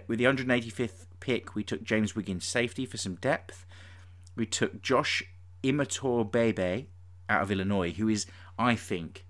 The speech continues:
the most elite athlete that is completely raw in the draft, a complete flyer on a wide receiver who can do it all with speed and athleticism, but needs route running to be trained into his brain.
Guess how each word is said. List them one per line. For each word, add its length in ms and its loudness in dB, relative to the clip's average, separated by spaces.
the 80 -2
most 280 0
elite 360 0
athlete 600 -4
that 140 -4
is 100 -4
completely 460 -4
raw 240 0
in 80 -2
the 60 -6
draft, 380 -2
a 60 -8
complete 400 -2
flyer 460 0
on 140 2
a 160 -2
wide 340 2
receiver 420 -4
who 140 -8
can 260 -8
do 160 6
it 120 4
all 460 2
with 160 -4
speed 580 2
and 100 -4
athleticism, 580 -4
but 240 -6
needs 320 -4
route 220 4
running 240 -6
to 120 -12
be 120 -10
trained 380 -4
into 140 -12
his 120 -10
brain. 380 -4